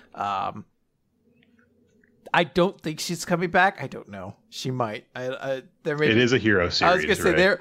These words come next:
Speaker 1: there may be a time mage here who's just like, "I'll go
Speaker 2: Well.
Speaker 1: back in time." Or I guess there's, like, three robotics experts on the ship,
Speaker 2: Right,
Speaker 1: so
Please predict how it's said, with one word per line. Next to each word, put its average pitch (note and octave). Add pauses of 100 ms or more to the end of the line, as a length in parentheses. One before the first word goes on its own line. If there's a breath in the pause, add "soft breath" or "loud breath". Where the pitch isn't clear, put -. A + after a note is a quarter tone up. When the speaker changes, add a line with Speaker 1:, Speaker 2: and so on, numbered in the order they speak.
(120)
Speaker 1:
there G3+
may A3
be G3+
a F#3+
time E3+
mage B2+
here C#3
who's D#3+
just E3
like, C#3+ (300 soft breath)
"I'll G3+
go E3
Speaker 2:
Well. D3+
Speaker 1:
back D#3
in F3+
time." F3+
Or B3+
I B3
guess C4
there's, G#3+
like, G3+ (600)
three F3+ (500)
robotics D#3
experts E3+
on F3+
the E3+
ship, F#2
Speaker 2:
Right, D2+
Speaker 1:
so D#2+